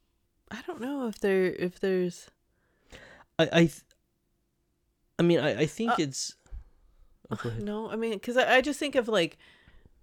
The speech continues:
Speaker 1: why a woman wouldn't wanna have sex with a man. And, like,
Speaker 2: Okay.
Speaker 1: it's different. It is different than,
Speaker 2: Yes.
Speaker 1: than, than what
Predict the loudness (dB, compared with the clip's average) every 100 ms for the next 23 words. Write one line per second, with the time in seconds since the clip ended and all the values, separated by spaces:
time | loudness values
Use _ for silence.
0 | _ _ _ -14 -2 0 2 0 0 -2
1 | -4 -4 -6 -6 -8 -8 -10 -10 -12 -10
2 | -12 -10 -10 -10 -10 -12 -14 -8 -2 0
3 | 2 2 6 6 4 4 2 2 -2 2
4 | 4 4 0 -4 -4 -14 -18 _ -4 6
5 | 10 10 6 -8 -10 -16 -10 -2 0 0
6 | -4 -10 -14 -20 -20 _ _ _ _ _
7 | _ _ -8 -2 -2 -2 -2 -2 0 -2